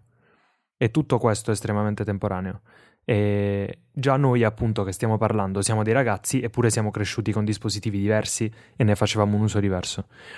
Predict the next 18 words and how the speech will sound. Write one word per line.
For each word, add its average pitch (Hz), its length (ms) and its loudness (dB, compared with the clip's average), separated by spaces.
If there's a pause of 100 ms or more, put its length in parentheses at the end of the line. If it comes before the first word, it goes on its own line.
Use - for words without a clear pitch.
(400)
Quindi 135 340 0
non 147 160 2
mi 165 100 2
sento 156 300 0
di 113 120 -2
dire 113 280 2
niente 131 440 0
di, 107 760 0 (720)
di 127 180 -4
concreto 135 500 2
al 107 60 2
riguardo, 110 580 2 (360)
perché 117 420 2
solo 143 240 0
negli 127 240 2
anni 120 360 0
potremo 110 360 -2
capire 107 520 0